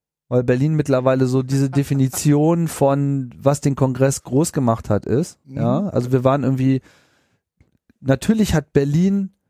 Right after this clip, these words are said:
Speaker 1: das gekickt, was der Kongress ist, aber es war dann so ein bisschen irgendwann eine Fehlannahme, dass es Berlin erfordert,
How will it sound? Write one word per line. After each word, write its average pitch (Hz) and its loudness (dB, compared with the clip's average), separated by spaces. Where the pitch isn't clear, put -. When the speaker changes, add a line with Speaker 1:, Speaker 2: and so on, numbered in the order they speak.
Speaker 1:
das 135 -2
gekickt, - -2
was 113 0
der 110 0
Kongress 104 -2
ist, - -10
aber 113 0
es 120 0
war 139 4
dann 147 0
so 139 0
ein 135 -4
bisschen 170 -2
irgendwann 147 0
eine 143 0
Fehlannahme, 135 0
dass 143 2
es 139 0
Berlin 135 0
erfordert, 156 -2